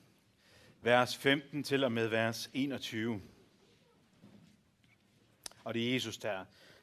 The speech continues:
der snakker med sine disciple, eller underviser sine disciple. "Elsker I mig, så hold mine bud. Og jeg vil bede faderen, og han vil give jer en anden talsmand,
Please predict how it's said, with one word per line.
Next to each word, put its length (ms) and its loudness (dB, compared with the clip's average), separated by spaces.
der 460 -2
snakker 340 0
med 100 -8
sine 200 -8
disciple, 440 -8
eller 140 -8
underviser 380 -6
sine 180 -14
disciple. 340 -14
"Elsker 320 -2
I 80 -2
mig, 300 -8
så 160 -8
hold 240 0
mine 200 -6
bud. 240 -14
Og 80 -8
jeg 120 2
vil 80 -2
bede 160 0
faderen, 460 6
og 60 -2
han 120 0
vil 120 -6
give 200 2
jer 60 6
en 80 0
anden 240 0
talsmand, 600 -2